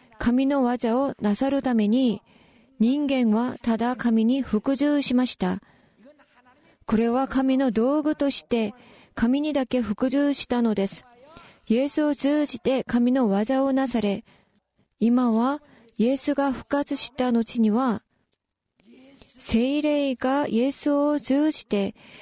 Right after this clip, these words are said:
人類のための働きをしてくださるのです。それゆえ、今日皆さんと私は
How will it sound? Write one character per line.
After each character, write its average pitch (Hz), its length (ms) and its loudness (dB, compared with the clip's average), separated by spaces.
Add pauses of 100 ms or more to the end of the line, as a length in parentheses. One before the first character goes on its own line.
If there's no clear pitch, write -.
(140)
人 269 320 0
類 311 180 0
の 302 140 -2
た 277 140 -2
め 247 200 2
の 285 220 0
働 254 500 -2
き 233 140 -2
を 277 100 0
し - 160 -8
て 277 260 -2
く - 200 -6
だ 233 120 -2
さ 220 160 -2
る 214 140 0
の 220 120 0
で 196 120 -2
す。 - 220 -12 (1300)
そ - 200 0
れ 262 160 2
ゆ 220 120 2
え、 262 220 -2 (360)
今 240 160 2
日 254 360 -2
皆 247 180 2
さ 285 140 -2
ん 277 60 -6
と 262 100 0
私 254 400 -2
は 247 240 -2